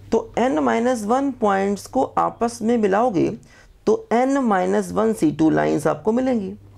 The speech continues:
लेकिन दिक्कत ये है, जैसे ये n माइनस वन पॉइंट्स हैं, तो इनको जब तुम आपस में मिलाओगे,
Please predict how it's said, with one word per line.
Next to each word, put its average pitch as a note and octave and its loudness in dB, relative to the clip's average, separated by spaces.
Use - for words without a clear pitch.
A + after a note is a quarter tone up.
लेकिन C#4+ 2
दिक्कत D#4 0
ये D4 4
है, G#3 2
जैसे - -6
ये B3 2
n B3 0
माइनस A3+ 2
वन B3 0
पॉइंट्स G3 0
हैं, D#3+ -2
तो G#3+ 0
इनको A3 0
जब A3+ -2
तुम C4+ -2
आपस A#3+ -2
में A#3+ 2
मिलाओगे, E3 2